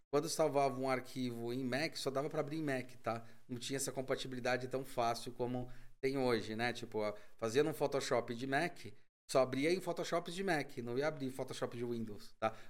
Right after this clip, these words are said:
Podendo ser a mesma versão do Photoshop, mesmo ano de instalação, tá? Porque eles não tinham essa compatibilidade que hoje, meu, é ridícula, né? Você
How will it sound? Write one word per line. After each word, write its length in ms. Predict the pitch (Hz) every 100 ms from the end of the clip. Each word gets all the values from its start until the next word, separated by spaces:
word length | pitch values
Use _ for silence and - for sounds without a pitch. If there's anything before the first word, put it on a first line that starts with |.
| -
Podendo 340 | 143 151 160
ser 140 | 156 165
a 20 |
mesma 260 | 147 170 185
versão 400 | 185 156 175 214
do 80 |
Photoshop, 680 | 202 170 165 143 147 160 175
mesmo 500 | 185 170 180 196 196
ano 300 | 175 175 185
de 80 | 180
instalação, 560 | 180 175 165 - 123 104 - - -
tá? 160 | 117 123 - -
Porque 220 | - 127
eles 160 | 139 139
não 160 | 156 175
tinham 240 | - 160
essa 240 | 147 156
compatibilidade 1200 | 151 - - 165 185 180 160 147 139 131 135 147
que 80 | -
hoje, 320 | 123 143 151
meu, 240 | 139 110 107
é 360 | 110 107 107
ridícula, 520 | 107 156 123 117 98 101
né? 160 | 110
Você 240 | - 110